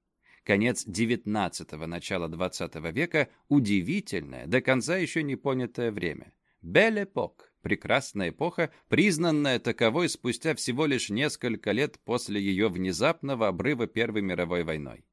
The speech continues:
Население еще косили десятки инфекций древнейшего времени, такие как туберкулез и оспа,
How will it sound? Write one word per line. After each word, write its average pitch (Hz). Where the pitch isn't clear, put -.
Население 120
еще 113
косили 113
десятки 104
инфекций 107
древнейшего 95
времени, 87
такие 85
как 87
туберкулез 101
и 98
оспа, 110